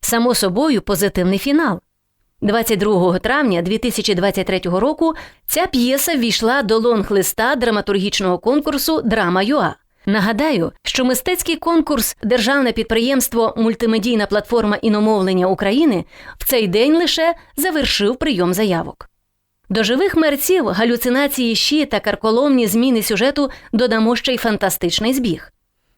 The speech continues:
На два різних творчих конкурси з різницею місяць подаються проєкти з однаковою назвою та, головне, однаковою концепцією. І за дивним збігом обставин до повномасштабного вторгнення Тетяна Киценко працювала сценаристкою,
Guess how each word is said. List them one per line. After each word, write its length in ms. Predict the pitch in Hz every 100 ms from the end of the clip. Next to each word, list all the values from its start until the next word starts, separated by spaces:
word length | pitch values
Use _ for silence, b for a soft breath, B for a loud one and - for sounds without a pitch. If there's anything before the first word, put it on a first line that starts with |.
| -
На 180 | 208 220
два 240 | 220 370
різних 360 | 339 285 277 -
творчих 440 | 285 277 - -
конкурси 520 | 320 349 254 196 185
з 60 | 180
різницею 580 | 202 208 240 233 202 202
місяць 420 | 262 311 349 - B B B
подаються 500 | 359 277 277 330 320
проєкти 600 | 240 214 269 277 311 285
з 100 | 226
однаковою 640 | 240 208 190 - 190 190 180
назвою 540 | 180 185 208 285 339 B B B
та, 120 | - 285
головне, 500 | 262 220 214 254 -
однаковою 760 | 285 208 196 180 - 214 254 285
концепцією. 840 | 311 302 330 - 190 175 165 160 _ -
І 100 | 240
за 160 | 214
дивним 380 | 233 392 392 370
збігом 400 | 277 302 302 247
обставин 680 | 220 - - 349 349 220 185
до 120 | 185
повномасштабного 840 | 226 220 220 214 - 320 285 226 202
вторгнення 640 | - 311 269 214 190 180
Тетяна 420 | 220 214 311 320
Киценко 600 | 240 185 233 294 320 349 349 B B
працювала 500 | - 370 339 302 320
сценаристкою, 920 | 311 262 226 196 185 - - 277 359